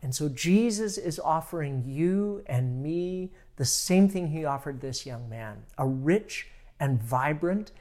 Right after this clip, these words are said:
and full relationship with the God of the universe, a life that has purpose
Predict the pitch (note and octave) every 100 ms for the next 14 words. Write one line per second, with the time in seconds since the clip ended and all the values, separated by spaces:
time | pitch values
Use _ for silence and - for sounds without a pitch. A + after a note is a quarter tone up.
0 | - - C3 B2+ - - E3 F3 E3+ E3
1 | D#3 D3 - C3+ - C3 C3+ D3 A#2+ B2+
2 | C3+ C3+ C#3+ C#3+ - C#3 C3 B2+ C#3 D3+
3 | B2+ B2 - - - C#3 C#3 C#3+ F#3 F#3
4 | - C3 A#2 - - G3+ G#3 G#3 B2+ -